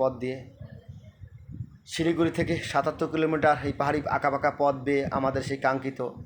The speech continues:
দার্জিলিং শহরে প্রবেশ করব। আর একটি চা বাগান দেখতে পাচ্ছি, খুবই ভালো লাগছে, মনোমুগ্ধকর চা বাগান। পাহাড়ি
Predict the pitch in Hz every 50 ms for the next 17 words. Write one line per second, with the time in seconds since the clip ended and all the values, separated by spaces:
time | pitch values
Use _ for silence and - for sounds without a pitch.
0 | - - - - - - - - - - - 117 113 139 139 135 123 135 135 139
1 | 131 131 - 135 135 135 131 123 - - - 135 131 143 147 - - 147 139 139
2 | 170 202 - - - - - - - - - - - - - - - - - -
3 | - - - - - - - - - - - - - - - - - - - -
4 | - - - - 127 143 139 - 139 - 147 135 135 139 135 135 139 135 139 135
5 | - 139 139 135 - - - - - - - - - - - - - - - _
6 | - - 127 139 135 135 139 135 - - 113 131 135 135 131 123 - - - 131
7 | - - 120 123 131 135 131 131 135 127 - 127 120 - 123 127 127 117 127 123
8 | 120 127 135 139 - - - - - - - - - - - - - - - -
9 | - - - - - - - - - - - - - - - - - - - -
10 | - - - - - - - - - - - - - - - - - - - -
11 | - - - - - - - - - - - - 131 135 139